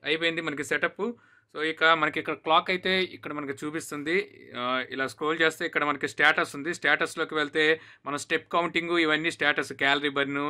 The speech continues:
డిస్టెన్స్ ఇవన్నీ అయితే ఇక్కడ మీకు చూపిస్తుంది. ఇది మళ్ళీ నొక్కితే బ్యాక్ అయితే వచ్చేస్తున్నాము. మళ్ళీ ఇలా స్క్రోల్ చేస్తే హార్ట్ రేట్ సెన్సార్ అయితే ఉంది, అంటే హార్ట్ రేట్ మానిటర్ అయితే ఉంది. వర్కౌట్, so వర్కౌట్‌లోకి వెళ్ళి చూద్దాం. So వర్కౌట్‌లో సరికి అవుట్‌డోర్ రన్నింగ్, అలాగే ట్రెడ్‌మిల్, వైబ్రేషన్ వస్తుంది. So వైబ్రేషన్ కూడా ఉంది మనకి దీంట్లో.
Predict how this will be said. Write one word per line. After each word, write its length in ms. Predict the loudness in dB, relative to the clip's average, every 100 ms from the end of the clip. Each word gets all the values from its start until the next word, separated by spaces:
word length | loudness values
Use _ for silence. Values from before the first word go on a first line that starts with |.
| -4
డిస్టెన్స్ 400 | -8 -6 -8 -4
ఇవన్నీ 320 | -4 -2 -2 -2
అయితే 140 | -2
ఇక్కడ 140 | -4 -6
మీకు 120 | -6
చూపిస్తుంది. 340 | -12 -10 -8 -4
ఇది 100 | -2
మళ్ళీ 180 | -2 -2
నొక్కితే 320 | -2 -4 -8 -2
బ్యాక్ 280 | -2 -2
అయితే 220 | -6 -4 -6 -6 _ _ _ -16
వచ్చేస్తున్నాము. 680 | -8 -6 -6 -6 -6 -6 -8 _ _
మళ్ళీ 220 | -12 -4 -4 -2
ఇలా 160 | -6
స్క్రోల్ 300 | -6 -4 -2
చేస్తే 220 | -2 0 0
హార్ట్ 260 | 6 6 6
రేట్ 160 | 0 0
సెన్సార్ 380 | -8 -4 -4 -4
అయితే 140 | -6
ఉంది, 140 | -8 -6
అంటే 120 | -2
హార్ట్ 200 | 2 2 0
రేట్ 120 | -2
మానిటర్ 360 | -2 -2 -2 -6
అయితే 140 | -4
ఉంది. 220 | -6 -4 -6 -6 -6
వర్కౌట్, 460 | -2 2 2 2 -2
so 120 | 0 0
వర్కౌట్‌లోకి 500 | 0 0 -2 0 -2
వెళ్ళి 120 | -2
చూద్దాం. 280 | -2 -2 -2 -4 _ -20
So 100 | -8 0
వర్కౌట్‌లో 440 | 0 2 2 2
సరికి 340 | -2 -4 0 0
అవుట్‌డోర్ 440 | 2 0 4 4 6
రన్నింగ్, 400 | 4 2 -2 2 2
అలాగే 240 | 2 -2 -2
ట్రెడ్‌మిల్, 500 | 0 -2 0 0 0 -2 -4
వైబ్రేషన్ 480 | 0 4 6 4 2
వస్తుంది. 280 | -4 -4 -6
So 140 | -2 0
వైబ్రేషన్ 480 | 2 2 0 0 -2
కూడా 120 | -2
ఉంది 160 | 0 -2
మనకి 160 | -2 -4
దీంట్లో. 280 | -4 -2